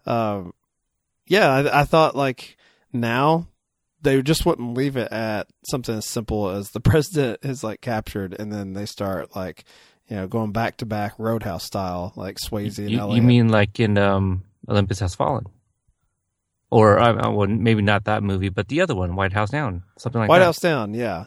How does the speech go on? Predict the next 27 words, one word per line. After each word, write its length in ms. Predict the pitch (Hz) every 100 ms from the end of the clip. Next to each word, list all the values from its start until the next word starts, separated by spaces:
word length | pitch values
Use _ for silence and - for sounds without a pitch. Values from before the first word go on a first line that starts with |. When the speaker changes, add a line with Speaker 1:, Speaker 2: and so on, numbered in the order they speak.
| -
Speaker 1:
Yeah, 140 | 113
that's, 260 | 117 131 -
that's 220 | 120 143
sort 180 | 151 131
of, 240 | 120 101 -
that, 200 | 117 113 _ _ _ _ _ _ -
that's, 320 | 151 - - _
you 140 | 165 165
get 140 | 262
a 60 | 240
little 180 | 202 170
bit 120 | 135
of 60 |
that 140 | 113 104
element 420 | 104 101 95 104
here. 320 | 110 82 87 _ -
And, 360 | 113 110 107
uh, 640 | 104 104 101 98 92 90 107 - _ _ _ _ 123
maybe 380 | 131 135 143
it's 160 | 135 -
not 220 | 131 110
trying 500 | - - 117 120 143
to 100 | 131
be 160 | 147 147
as 120 | 147
<laughs> 20 |
comic 600 | - 180 165 160 - -